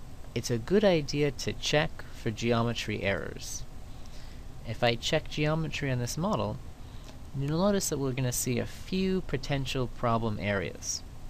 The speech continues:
Anytime there's an error trimming the boundary of a face, that's something I absolutely wanna look at and fix. And if I go and start to look at that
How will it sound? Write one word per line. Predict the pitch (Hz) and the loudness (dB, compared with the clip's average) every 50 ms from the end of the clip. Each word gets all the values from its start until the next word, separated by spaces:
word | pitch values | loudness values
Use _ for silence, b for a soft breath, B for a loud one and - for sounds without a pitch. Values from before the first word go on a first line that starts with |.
| - - - - B B B B B B B B B B B B B B B - - - - | -8 -8 -8 -8 B B B B B B B B B B B B B B B -10 -8 -2 0
Anytime | 160 208 269 254 - - 190 180 | 2 2 2 2 2 2 2 4
there's | 170 151 139 135 | 4 2 2 2
an | 123 - | 0 0
error | - 123 123 127 131 123 117 | 0 2 2 4 4 4 4
trimming | 113 - - - - 135 131 139 147 143 139 | 2 -2 -4 -2 0 2 2 2 2 2 0
the | 131 | 0
boundary | 113 - 123 123 127 123 120 | 0 2 2 2 2 2 0
of | 110 104 | 0 0
a | 107 107 | -2 -2
face, | - - 120 135 156 175 - - - - - - - - - | 0 0 0 0 0 -2 -4 -6 -8 -8 -10 -10 -12 -8 -6
that's | 123 127 - - | -6 -4 -2 0
something | - 139 131 131 127 113 | 0 0 0 0 0 2
I | 107 107 - - - | 2 2 0 0 0
absolutely | 131 131 131 - - - - 139 131 123 | 2 2 2 0 -2 -4 -2 0 2 2
wanna | 120 120 113 107 107 | 2 4 4 4 2
look | 117 147 202 202 - | 4 2 0 2 2
at | 101 98 98 98 - - - - - | 2 2 2 2 0 -4 -6 -4 -2
and | 208 220 214 | 0 0 0
fix. | - - 117 - - - - - - - - - - - - - - - - B B B B B B B B B B B - - - | 0 0 -2 -2 -2 -4 -6 -6 -6 -6 -6 -8 -8 -10 -10 -10 -10 -10 -10 B B B B B B B B B B B -12 -6 -2
And | 123 123 | -2 0
if | 123 - - | 0 2 4
I | 127 123 | 4 4
go | 123 127 151 156 151 | 4 4 4 4 4
and | 147 143 - | 4 2 2
start | - 135 135 - | 0 0 0 0
to | - | -2
look | 123 143 196 226 - | 0 0 0 2 2
at | - 104 - - | 2 0 2 2
that | 101 98 90 - | 0 0 0 0